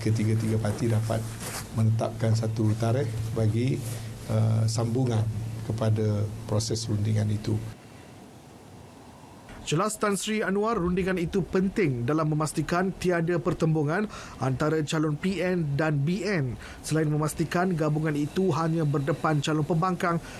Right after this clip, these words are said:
Speaker 2: Pakatan Harapan semata-mata. Sebelum ini, beliau menyatakan Muafakat Nasional tidak akan bertanding pada P R U lima belas kerana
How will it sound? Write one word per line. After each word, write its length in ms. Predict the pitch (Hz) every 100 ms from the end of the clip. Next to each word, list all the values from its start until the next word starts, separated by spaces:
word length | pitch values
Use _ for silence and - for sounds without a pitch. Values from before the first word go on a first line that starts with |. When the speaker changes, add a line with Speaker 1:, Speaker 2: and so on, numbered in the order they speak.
| -
Speaker 2:
Pakatan 480 | 185 175 185 175 156
Harapan 560 | 151 170 170 151 120 98
semata-mata. 880 | 151 160 151 165 175 156 131 - - - - -
Sebelum 320 | 151 170 165
ini, 160 | 202
beliau 320 | 185 156 170 160
menyatakan 480 | 156 147 143 185
Muafakat 480 | 165 151 143 156 151
Nasional 480 | 147 160 190 196 208 202 - -
tidak 320 | 170 156 156
akan 240 | 151 165 160
bertanding 400 | 151 165 165 151
pada 240 | 165 156
P 160 | 147 170
R 160 | 139
U 80 | 156
lima 240 | 165 190 180
belas 320 | 175 165 - - -
kerana 480 | - 180 175 175 175